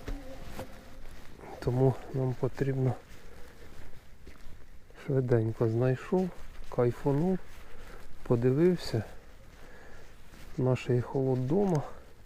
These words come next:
як завжди, я не очікував, що тут буде така риба. Тому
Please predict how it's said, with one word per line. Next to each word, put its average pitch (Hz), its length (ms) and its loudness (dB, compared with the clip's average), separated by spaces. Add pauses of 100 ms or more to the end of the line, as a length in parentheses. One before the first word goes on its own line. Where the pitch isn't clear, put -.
(840)
як 139 220 4
завжди, 135 520 2
я 127 120 6
не 127 120 6
очікував, 156 680 2
що 156 100 -4
тут 151 200 -4
буде 147 340 2 (1500)
така 147 340 0
риба. 139 440 6 (1000)
Тому 143 420 4